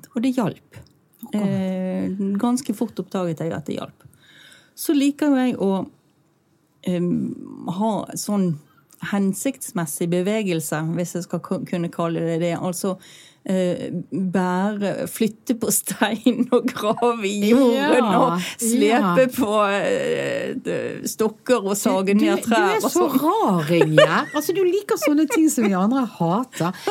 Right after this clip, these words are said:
Speaker 2: Ja, for det, nå er jo du i gang, for du, du har jo holdt på med husbygging tidligere, og du, og da var jo du, altså, da jobbet jo du som en hest, altså. Du, sånn, du lagde jo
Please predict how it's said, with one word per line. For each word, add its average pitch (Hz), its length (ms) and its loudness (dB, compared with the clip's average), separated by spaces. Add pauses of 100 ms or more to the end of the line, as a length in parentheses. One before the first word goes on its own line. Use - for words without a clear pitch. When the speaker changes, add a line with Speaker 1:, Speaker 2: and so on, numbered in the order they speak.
(140)
Speaker 2:
Ja, 349 120 2
for - 120 -6
det, 415 160 -2
nå 339 240 4
er 196 80 4
jo 320 160 2
du 220 180 2
i 202 100 4
gang, 170 220 2
for - 100 -8
du, 415 180 0
du 285 140 -2
har 202 120 2
jo 320 100 0
holdt 226 180 -2
på 220 100 0
med 175 120 2
husbygging 165 600 -2
tidligere, 175 640 -2
og 185 240 0
du, 156 160 0
og 147 100 -2
da 185 120 -2
var 233 180 0
jo 233 100 0
du, 190 140 0 (480)
altså, 202 160 -2
da 196 100 -2
jobbet 151 540 -4
jo 160 80 0
du 156 120 -4
som - 200 -12
en - 140 -14 (160)
hest, - 420 -8
altså. 135 320 -10
Du, 151 80 -6
sånn, 190 180 2
du 180 140 0
lagde 170 320 0
jo 160 140 0